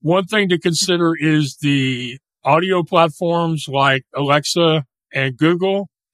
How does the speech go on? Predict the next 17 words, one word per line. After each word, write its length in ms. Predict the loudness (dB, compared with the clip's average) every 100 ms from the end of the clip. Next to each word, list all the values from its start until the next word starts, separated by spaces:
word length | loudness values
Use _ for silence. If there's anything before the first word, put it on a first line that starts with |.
| _ _ _ _
So 600 | -2 2 4 2 0 -4 -4
when 180 | -2
you're 180 | 0 -2
creating 640 | -2 -2 0 2 2 2
your 180 | 0 -4
content 680 | 0 2 2 0 0 0 0
and 160 | -4 -4
your 140 | -4
content 500 | -2 0 0 0 0
is 140 | -2 0
being 300 | 0 0 -2
repurposed 640 | -4 -2 -2 -2 -4 -4
to 80 | -4
one 180 | -4 -2
of 60 |
those 240 | 0 -2 -2
platforms, 800 | 0 0 0 0 0 0 -4